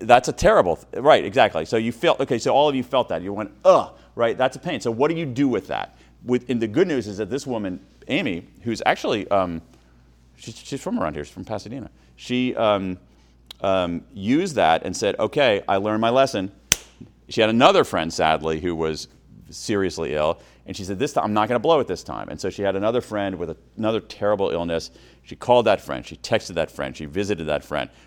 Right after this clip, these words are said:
That friend also passed away. But she,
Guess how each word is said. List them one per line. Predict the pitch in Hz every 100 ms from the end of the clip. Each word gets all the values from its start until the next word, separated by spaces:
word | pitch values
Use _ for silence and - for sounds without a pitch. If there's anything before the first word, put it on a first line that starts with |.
| _
That | 95 107
friend | 123 107
also | 113 185 180
passed | - 71 65 71
away. | 57 50 50 - _ _ _ _
But | 95 90
she, | - 101 92 -